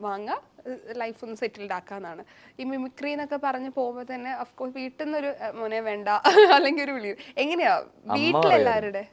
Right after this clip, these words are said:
Speaker 2: അമ്മ പറയുമായിരുന്നു, "നമുക്ക് ജോലിക്ക് പോണം, ആ, പി എസ് സി ടെസ്റ്റ് എഴുതണം" എന്നൊക്കെ. ഞാൻ ഒരു ടെസ്റ്റ് പോലും എഴുതിയിട്ടില്ല ഇതുവരെയായിട്ടും.
Speaker 1: ആ.
Speaker 2: എഴുതിയിട്ടില്ല. അപ്പൊ പക്ഷെ അച്ഛൻ്റെ അടുത്ത് പറയുമ്പോ അച്ഛൻ പറയും, "ഇഷ്ടം, ഇഷ്ടത്തിന് പൊക്കോ." ഇതുവരെ എനിക്ക് പ്രഷർ തന്നിട്ടില്ല. കാരണം എൻ്റെ കൂടെ ഉള്ളവന്മാരെല്ലാം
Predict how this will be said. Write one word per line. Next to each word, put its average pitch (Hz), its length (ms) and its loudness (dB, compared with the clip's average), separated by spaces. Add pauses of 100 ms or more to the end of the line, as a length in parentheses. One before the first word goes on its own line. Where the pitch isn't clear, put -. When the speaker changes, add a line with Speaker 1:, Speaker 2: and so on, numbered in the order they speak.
(120)
Speaker 2:
അമ്മ 123 280 -4
പറയുമായിരുന്നു, 87 400 -8 (140)
"നമുക്ക് 92 240 -16
ജോലിക്ക് 95 540 -12
പോണം, 92 300 -16 (680)
ആ, 92 140 -18 (100)
പി 95 60 -14
എസ് 95 260 -10
സി 98 180 -14 (240)
ടെസ്റ്റ് - 240 -12
എഴുതണം" 95 160 -8
എന്നൊക്കെ. 90 200 -16
ഞാൻ 95 220 -4
ഒരു 127 80 -6
ടെസ്റ്റ് 123 200 -10
പോലും 117 100 -8
എഴുതിയിട്ടില്ല 101 300 -10
ഇതുവരെയായിട്ടും. 80 280 -16 (180)
Speaker 1:
ആ. 220 280 -6 (400)
Speaker 2:
എഴുതിയിട്ടില്ല. 85 340 -14
അപ്പൊ 90 480 -16 (520)
പക്ഷെ 110 200 -8
അച്ഛൻ്റെ 131 240 -6
അടുത്ത് 135 120 -6
പറയുമ്പോ 135 200 -6
അച്ഛൻ 127 200 -10
പറയും, 120 180 -10 (880)
"ഇഷ്ടം, - 260 -10 (240)
ഇഷ്ടത്തിന് 120 360 -8
പൊക്കോ." 120 340 -10 (540)
ഇതുവരെ 147 500 2
എനിക്ക് 135 220 -4
പ്രഷർ 113 340 -8
തന്നിട്ടില്ല. - 480 -14 (180)
കാരണം 123 160 -2
എൻ്റെ 127 180 0
കൂടെ 143 120 4
ഉള്ളവന്മാരെല്ലാം 139 920 -2